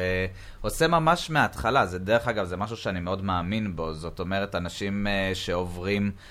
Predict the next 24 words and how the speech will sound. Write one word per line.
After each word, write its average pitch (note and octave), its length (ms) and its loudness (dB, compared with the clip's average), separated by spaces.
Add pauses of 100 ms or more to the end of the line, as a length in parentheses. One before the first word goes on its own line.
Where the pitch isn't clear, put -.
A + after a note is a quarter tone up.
(140)
בין, G2 420 2
אה, F#2+ 300 2
דברים, F2+ 540 2
בין, F#2+ 360 2
אה, F#2 380 2
מקצועות, F2+ 720 0
אז E2+ 140 -4
הם F2 120 -2
צריכים F2+ 460 -6
להתחיל F2 500 -4
מלמטה F2 500 -2
בשביל E2+ 300 -6
להבין E2 320 -2
את - 100 -8
השטח F#2 640 -2
ולגדול. E2+ 760 0 (720)
אז, E2 400 -4
אה, E2+ 480 -2
כן, G#2+ 200 2
היה F#2+ 220 6
הרבה F#2 280 2
ויתורים G2 440 -6
שעשיתי, F2+ 1300 -4 (680)
ו-, E2 380 -8